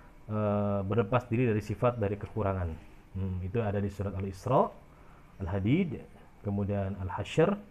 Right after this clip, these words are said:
As-Saff, Al-Jumu'ah, Al-Ghabun, dan Al-A'la. Nah, ya, ini Masya Allah, ya, Syekh Sulaiman Al-Jazuri mengawali, eh, nazam ini dengan pujian kepada Allah yang juga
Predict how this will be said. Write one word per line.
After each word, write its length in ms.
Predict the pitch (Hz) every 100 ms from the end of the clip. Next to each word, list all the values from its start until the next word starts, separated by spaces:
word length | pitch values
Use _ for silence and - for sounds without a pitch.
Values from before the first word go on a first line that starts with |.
| - - - - - -
As-Saff, 400 | - - 139 170 -
Al-Jumu'ah, 560 | 104 95 98 113 143 - 98
Al-Ghabun, 480 | 101 101 98 131 113
dan 120 | 127
Al-A'la. 400 | 101 85 85 85 - - - - - - - - - 104
Nah, 160 | 98 80 - - - - - - -
ya, 80 | 90 87
ini 240 | 101 120
Masya 240 | 98 101 113 117
Allah, 120 | 104
ya, 120 | 117 143 - - - - - -
Syekh 200 | 98 90
Sulaiman 280 | 104 101 101
Al-Jazuri 600 | 98 101 90 98 127 143 - -
mengawali, 640 | - 104 98 95 110 123 - - - - - - - - 101
eh, 400 | 98 98 87 - 85
nazam 320 | 98 110 107 113
ini 160 | 113
dengan 400 | 117 98 113 123 -
pujian 320 | 113 107 120
kepada 320 | 107 104 101
Allah 240 | 104 123 143 - - - - -
yang 160 | 104 101
juga 400 | 101 117 120 117